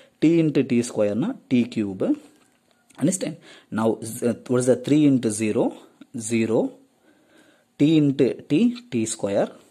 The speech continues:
Okay, plus into minus, minus. Three threes are nine. This T will come as well as here. Understand? Now change the opposite sign. Plus in the sense minus, minus na plus, like this. We need to change the sign.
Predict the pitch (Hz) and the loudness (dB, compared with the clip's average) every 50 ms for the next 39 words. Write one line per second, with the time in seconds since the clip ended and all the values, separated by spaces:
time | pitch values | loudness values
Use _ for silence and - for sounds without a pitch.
0 | _ _ _ _ _ _ _ _ _ _ - - - - _ _ _ - 135 - | _ _ _ _ _ _ _ _ _ _ -20 -20 -20 -20 _ _ _ -16 -10 -8
1 | 202 143 - - - 131 127 127 - - 160 156 151 135 - 180 - - 117 107 | -8 -10 -10 -6 0 0 0 2 2 2 2 2 4 4 2 2 2 2 0 0
2 | 110 110 110 123 165 202 - - - - - - - 107 107 107 104 104 104 - | 0 0 2 2 2 0 0 -4 -8 -10 -12 -14 -8 -6 -4 -2 -2 -2 -2 -2
3 | - 247 262 - - - _ _ _ _ _ _ - - 139 151 165 160 - 127 | -2 -2 -2 -4 -6 -12 _ _ _ _ _ _ -6 -2 0 0 0 0 -2 0
4 | 123 120 113 107 107 110 101 98 95 - 180 247 247 - - 113 104 104 107 120 | 0 2 2 0 -2 -4 -4 -2 -2 -2 -2 -2 -4 -6 -6 -6 -4 -2 0 2
5 | 156 233 269 269 - - - _ - - 113 120 113 - - - 135 180 170 107 | 2 2 2 0 -2 -12 -20 _ -16 -8 -6 -6 -6 -6 -2 -2 -2 0 0 -4
6 | 101 95 - - - 262 - - - - - 156 - - - - - - - - | -6 -6 -8 -8 -8 -8 -8 -8 -10 -14 -14 -16 -14 -14 -16 -16 -16 -20 -20 -20
7 | _ _ _ - - - 190 277 269 - 262 - 95 - - - - - _ _ | _ _ _ -20 -18 -12 -10 -10 -8 -8 -10 -12 -12 -16 -20 -20 -20 -20 _ _
8 | - 107 104 101 - - 127 123 123 113 107 98 135 196 - 110 90 - - 95 | -10 -10 -10 -10 -6 0 0 2 2 2 0 -2 -6 -6 -6 -6 -10 -10 -10 -12
9 | - - 90 - - - - - - - 104 101 - 110 104 98 95 - 104 104 | -10 -12 -12 -12 -14 -16 -16 -18 -10 -8 -6 -6 -4 -6 -6 -8 -8 -8 -8 -8
10 | 101 101 101 98 95 98 113 175 233 - - 110 101 101 98 95 - 123 123 277 | -8 -8 -8 -8 -6 -4 -4 -4 -6 -6 -8 -8 -6 -6 -6 -6 -4 -4 -4 -4
11 | 311 - - - - - - - 104 98 95 90 92 127 180 294 - - - - | -4 -6 -8 -10 -8 -8 -8 -8 -6 -6 -6 -8 -4 -4 -4 -4 -4 -6 -10 -10
12 | 101 110 107 104 107 113 120 139 - - - 98 98 92 95 107 147 254 311 - | -8 -4 -4 -2 -2 -4 -6 -10 -14 -10 -8 -8 -6 -6 -8 -8 -6 -6 -6 -8
13 | - - - 98 95 92 147 139 | -10 -10 -10 -8 -8 -10 -10 -14